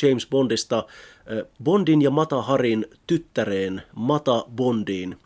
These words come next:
Ja sitten tässä on tämmönen pitkä jakso, jossa tää Mata Bond seikkailee tämmöisessä psykedeellisessä Länsi-Saksa-kohtauksessa rautaesiripun takana,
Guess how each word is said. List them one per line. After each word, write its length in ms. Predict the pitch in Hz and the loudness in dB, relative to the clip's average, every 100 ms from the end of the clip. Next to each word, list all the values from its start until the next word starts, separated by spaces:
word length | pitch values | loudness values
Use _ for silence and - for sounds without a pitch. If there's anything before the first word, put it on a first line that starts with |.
| - | -14
Ja 80 | 107 | -10
sitten 220 | 117 - | -8 -8
tässä 200 | - 127 | -8 -4
on 40 | |
tämmönen 140 | 123 123 | -2 0
pitkä 300 | 151 139 131 | -2 0 0
jakso, 300 | 123 120 117 | 0 -2 -2
jossa 300 | 107 - 104 - - - - | -2 -4 -8 -10 -20 -16 -4
tää 180 | 117 | -2
Mata 400 | 107 123 135 123 | 0 0 2 0
Bond 300 | 110 120 113 - | -2 -2 -2 -4
seikkailee 480 | - 117 - 113 107 | -2 -2 -2 -6 -4
tämmöisessä 380 | 107 101 - 113 | -6 -6 -8 -6
psykedeellisessä 880 | 127 - 113 107 104 104 - 104 - - _ - | -6 -4 -2 -2 -4 -8 -8 -8 -10 -20 _ -4
Länsi-Saksa-kohtauksessa 1200 | 123 117 117 120 - 113 117 - 120 107 101 107 | -2 0 -2 -6 -8 -4 -4 -2 -8 -8 -8 -4
rautaesiripun 640 | 120 117 113 107 98 101 | -4 -4 -6 -8 -10 -6
takana, 460 | 135 131 127 120 | -4 -2 -2 -2